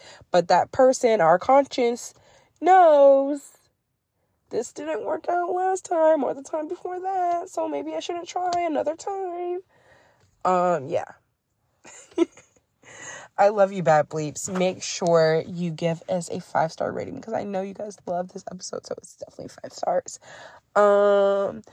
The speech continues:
and comment and give someone advice below, advice that you needed at whatever age that you did not have,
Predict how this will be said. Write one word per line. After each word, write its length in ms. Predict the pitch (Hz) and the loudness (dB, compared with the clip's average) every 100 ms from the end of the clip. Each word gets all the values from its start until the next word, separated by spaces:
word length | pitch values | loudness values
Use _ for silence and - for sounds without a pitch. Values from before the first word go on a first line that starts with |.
| _ - _ - | _ -20 _ -2
and 180 | 214 | -2
comment 360 | 208 214 220 208 | 0 0 2 0
and 100 | 214 | 0
give 180 | 196 190 | -2 -2
someone 480 | 202 190 180 175 175 | -6 -2 0 0 -2
advice 720 | 185 170 160 151 151 165 - | -6 -4 0 2 2 -4 -10
below, 600 | - 165 156 151 156 156 | -2 0 4 4 4 0
advice 380 | - 160 165 160 | -2 0 -2 0
that 160 | 180 | -4
you 300 | 165 151 165 | -6 -8 -6
needed 560 | 170 160 151 151 151 151 | -4 -4 -4 -2 -2 -2
at 160 | - 147 | 0 0
whatever 540 | 151 - 160 160 165 - | 0 0 -2 -2 -4 -4
age 420 | 151 147 143 - | -6 -6 -8 -10
that 140 | - | -10
you 160 | 117 151 | -8 -10
did 180 | 143 139 | -8 -6
not 220 | 143 - | -6 -6
have, 340 | 156 147 147 | -4 -2 -2